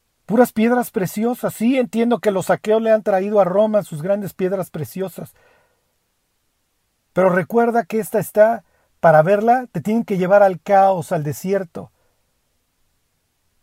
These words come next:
Mientras que para ver a la verdadera novia, a la esposa de, de Cristo, descender del cielo, tienes que subir,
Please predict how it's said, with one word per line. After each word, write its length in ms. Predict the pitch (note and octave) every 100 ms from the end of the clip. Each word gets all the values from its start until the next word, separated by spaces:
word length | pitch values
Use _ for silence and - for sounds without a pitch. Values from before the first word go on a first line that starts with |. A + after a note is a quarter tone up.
| _ -
Mientras 340 | D#3 D3+ D#3
que 140 | - C#3+
para 240 | D#3 D3+
ver 140 | E3+
a 60 | G3
la 120 | F#3
verdadera 680 | D#3 D3+ D3+ E3+ F#3 F3 D#3+
novia, 500 | D3 E3+ G3+ E3 E3+
a 20 | F3
la 120 | C#3+
esposa 480 | C3+ - E3 F#3 D#3+
de, 160 | C3 - _ _ _ _ _ -
de 140 | D3
Cristo, 560 | - F#3+ E3 - G3 A#3 _ _ _ _ _ _ _ -
descender 720 | E3 E3+ F#3 F3 G3 B3 C#4 _ _ _ -
del 240 | E3+ D#3+
cielo, 580 | - G3+ G3+ D3 - C4 _ _ _ _ _ _ _ _ _ _ _
tienes 260 | - D3+ -
que 120 | D#3
subir, 540 | - C3 D#3 F#3 C#3+